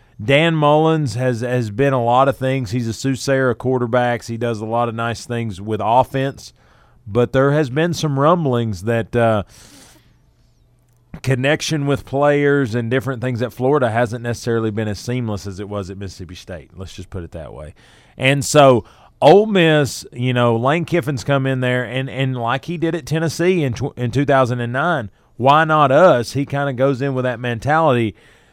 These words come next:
That could be a sketchy game for Florida. That could be a, "Oh, we're used to playing," 'cause Florida's, Florida normally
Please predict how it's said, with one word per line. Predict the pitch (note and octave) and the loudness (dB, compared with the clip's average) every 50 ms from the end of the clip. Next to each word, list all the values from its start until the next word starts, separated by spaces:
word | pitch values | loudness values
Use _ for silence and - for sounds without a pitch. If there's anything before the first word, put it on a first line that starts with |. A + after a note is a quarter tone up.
| _ _ _ _ | _ _ _ _
That | - G#2 B2+ C3+ D3+ D3 A#2+ | -6 0 2 2 2 2 0
could | - D#3 C3+ | -2 -2 0
be | C#3 C#3+ C#3 | 2 2 2
a | C3 | 2
sketchy | - - - C3+ B2 A#2 - B2 A#2 | 0 0 0 0 -2 0 -2 -6 -6
game | G2+ A#2 A#2 A#2 A#2 G#2+ F#2+ | -4 -4 -2 -2 -4 -4 -6
for | - G2+ | -6 -8
Florida. | F#2 - - A2 G2+ F#2 E2 - - - - _ _ _ - | -8 -6 -4 -4 -4 -4 -6 -8 -12 -20 -20 _ _ _ -4
That | A2 A#2+ C3 - | -2 -2 -2 -2
could | - C#3+ B2 | -2 -2 0
be | A2+ C3+ C3+ C3 C3 | 2 2 2 2 2
a, | B2 A#2+ A#2 A2 G2+ - _ _ _ _ _ _ _ | 2 2 2 0 -2 -4 _ _ _ _ _ _ _
"Oh, | - D#3+ F3+ F#3 F#3 F3 | -4 0 2 4 4 4
we're | E3 F#3 F#3+ F3+ | 4 4 4 2
used | E3 D#3 D#3+ E3 - - - | 2 0 0 -2 -2 -2 -4
to | C#3 | -6
playing," | - C3 D3 D3+ D3 B2 | -2 0 0 0 0 0
'cause | B2+ C#3 A#2+ | 0 -2 -2
Florida's, | - - C3 D#3+ G3+ A3+ A3+ G#3+ - - - - - _ - F#2+ | -2 -2 2 6 6 8 8 6 4 2 -2 -12 -18 _ -20 -20
Florida | - _ - D3 E3+ F#3+ G#3+ G#3+ F#3+ D#3+ | -14 _ -2 0 4 4 4 6 4 4
normally | C3+ B2+ C3+ D3 D#3+ F3 F3+ E3 D3+ C3+ B2+ A#2+ A2+ G#2 F#2+ | 4 2 2 2 4 2 2 2 2 2 4 2 2 2 -2